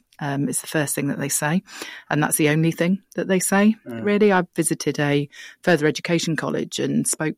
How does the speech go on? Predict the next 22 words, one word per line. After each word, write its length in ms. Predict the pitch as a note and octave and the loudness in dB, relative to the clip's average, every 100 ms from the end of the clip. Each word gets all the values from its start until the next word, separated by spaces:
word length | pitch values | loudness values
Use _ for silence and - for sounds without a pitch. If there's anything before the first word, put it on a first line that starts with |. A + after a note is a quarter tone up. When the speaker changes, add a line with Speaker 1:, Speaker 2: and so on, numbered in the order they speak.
| - | -6
Speaker 1:
to 360 | - C#3 - - | -2 -2 -2 -4
about 220 | D3+ - | -6 -6
three 220 | - F3 | 0 2
or 60 | C#3 | 2
four 260 | - D3+ | 0 -2
different 280 | C#3+ D3 - | -2 -6 -6
groups 300 | D#3+ D3+ - | -4 -4 -4
of 80 | D3+ | -4
seventeen 460 | - D#3 C#3+ D3 C#3+ | 0 0 0 -2 -2
and 80 | |
eighteen-year-olds. 840 | C#3 C#3 D#3 C#3+ C#3 - - - - _ | -2 -2 -2 -2 -2 -4 -4 -6 -8 _
Apart 320 | - - G3 | -6 0 0
from 180 | - E3+ | 2 0
saying 540 | - E3 D3+ D3 D3 C#3 - - - _ | 2 2 2 2 2 -2 -10 -18 -20 _
that, 200 | D3 C3+ - | -2 -2 -4
um, 420 | F#3 C#3+ C#3+ C#3 D3 | -4 0 0 0 0
at 100 | D3+ | 0
least 220 | D3 - | 0 0
he's 160 | C#3+ | 0
lasted 400 | C#3+ C#3 - D3+ | 2 0 0 -2
longer 320 | C#3+ C#3 C3+ C3+ | -2 -2 0 -2
than, 500 | - C#3+ C#3 C#3 | 0 0 2 0